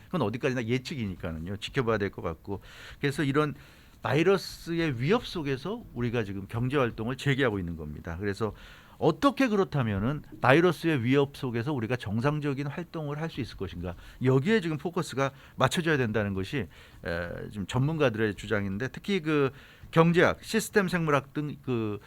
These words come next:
이스라엘의 저명한 학자 세 명이 뉴욕타임즈에 공동 기고를 했습니다. 그래서 이 공동 기고문을 통해서 어떻게 경제를 재개할 것인가에 대해서 언급했는데요. 이들 그 세 명의 석학들은 코로나 일구의 약한 부분,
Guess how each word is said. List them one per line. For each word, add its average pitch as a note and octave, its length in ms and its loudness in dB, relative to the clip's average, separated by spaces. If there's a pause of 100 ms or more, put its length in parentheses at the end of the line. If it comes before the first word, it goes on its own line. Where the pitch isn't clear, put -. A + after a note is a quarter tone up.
(240)
이스라엘의 C#3+ 720 4
저명한 E3+ 500 2
학자 C3 260 -2
세 A#2+ 140 -4
명이 A2 400 -2 (260)
뉴욕타임즈에 D3 800 2
공동 G3+ 420 2
기고를 A#2+ 300 0
했습니다. F2+ 500 -4
그래서 G2+ 320 -4 (300)
이 B2+ 80 -4
공동 E3 380 2
기고문을 C#3 400 0
통해서 G#2+ 460 -4 (400)
어떻게 A3+ 440 0
경제를 B2+ 680 0
재개할 D3 380 4
것인가에 A2+ 380 0
대해서 G2+ 240 0
언급했는데요. G2+ 720 -4 (340)
이들 F3+ 380 6
그 D3+ 200 2
세 F3 160 2
명의 F3 220 2
석학들은 D#3 640 -4
코로나 G#3 360 0
일구의 C#3 500 0
약한 F3+ 300 4
부분, E2+ 260 -2